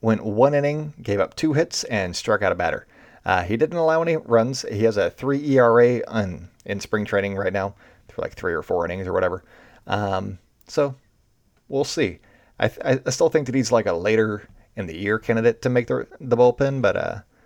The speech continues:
okay, so this is very, very specific few of you guys. Uh, if you're playing fantasy baseball and you have a pretty good,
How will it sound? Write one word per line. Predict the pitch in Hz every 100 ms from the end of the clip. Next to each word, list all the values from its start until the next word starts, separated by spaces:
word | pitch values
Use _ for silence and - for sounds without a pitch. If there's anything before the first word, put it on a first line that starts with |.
| _ _ _ _ _ -
okay, | 127 -
so | 87 117
this | 156
is | - 107
very, | 113 107 85 82
very | 117 120
specific | 90 104 - 127 104 -
few | 127
of | 101
you | 90
guys. | 87 82 - - - -
Uh, | 107 95
if | 113 117
you're | 185
playing | - 180 135
fantasy | - 113 113 113 104
baseball | 87 98 - 135 - - - _ -
and | 110 101 92 90
you | 110 117
have | 117
a | 107
pretty | - - 165 151
good, | 120 127 113